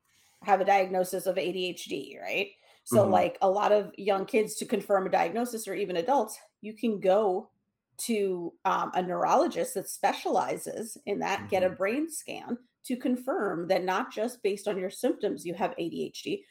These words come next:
Speaker 2: but your brain scans will show this. It's very
Speaker 1: Mm-hmm.
Speaker 2: expensive. Most insurances don't cover it, right? But
Speaker 1: Right.
Speaker 2: like, just to put some psycho ed out there for people that are like, "Oh, well, it's not real." No, it is real.
Speaker 1: Oh, it's very real.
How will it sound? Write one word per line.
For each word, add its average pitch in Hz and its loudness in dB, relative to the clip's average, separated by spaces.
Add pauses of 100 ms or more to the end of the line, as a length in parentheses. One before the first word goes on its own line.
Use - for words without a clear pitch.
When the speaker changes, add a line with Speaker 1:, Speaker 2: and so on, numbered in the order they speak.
(220)
Speaker 2:
but 247 -2
your 247 2
brain 233 0
scans 190 -2
will 196 -2
show 269 2
this. - -4 (180)
It's 185 -14
very 202 8
Speaker 1:
Mm-hmm. 196 0
Speaker 2:
expensive. 392 4
Most 185 0
insurances 190 -2
don't 180 2
cover 226 0
it, 240 4
right? 190 2 (600)
But 233 10
Speaker 1:
Right. 202 8
Speaker 2:
like, 196 8 (400)
just 269 4
to 277 2
put 247 4
some 220 2
psycho 208 4
ed 180 6
out 185 0
there 311 6
for 254 -4
people 240 0
that 185 2
are 185 2
like, 180 0
"Oh, 214 8
well, 196 6
it's 240 0
not 277 2
real." 202 2 (160)
No, 233 6
it 269 2
is 370 2
real. - -8 (300)
Speaker 1:
Oh, 127 12
it's 131 10
very 131 8
real. 95 0